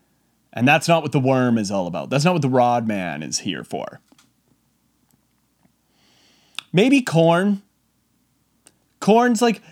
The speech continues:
they got that, they've got that dark side to 'em. They've got a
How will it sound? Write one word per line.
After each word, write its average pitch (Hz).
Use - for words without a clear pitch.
they 185
got 208
that, 202
they've 185
got 208
that 185
dark 160
side 123
to 117
'em. -
They've 143
got 175
a 156